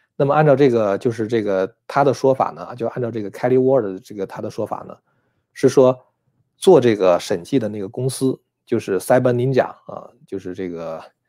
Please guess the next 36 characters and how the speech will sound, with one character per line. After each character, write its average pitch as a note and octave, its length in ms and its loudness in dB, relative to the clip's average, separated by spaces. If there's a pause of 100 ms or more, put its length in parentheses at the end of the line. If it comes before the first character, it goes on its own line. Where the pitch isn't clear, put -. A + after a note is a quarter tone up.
(400)
呃， - 200 -8
应 A#2+ 140 -8
该 A2 160 4
可 - 160 0
以 G#2+ 60 6
说 G#2 160 0
数 - 240 2
字 A#2+ 160 4
忍 G2+ 180 -4
者 A2+ 160 0
吧。 - 240 -8 (1700)
这 F#3+ 100 8
个 D3 100 8
公 B2+ 140 2
司 C3 180 2
他 B2 160 4
做 B2 160 4
一 G#2+ 120 2
个 A2 60 -4
什 F#2+ 120 -10
么 G2+ 100 -10
决 F#2 160 -10
定 F#2+ 180 -14
呢？ E2 120 -18 (340)
他 - 160 0
们 D#3+ 140 4
来 G2 140 0
决 F2+ 160 -6
定 F2 200 -10
是 - 220 -10
否 - 160 -8
做 - 220 -8
签 - 200 -14
名 F2+ 140 -18
核 - 160 -20
对。 C2 160 -20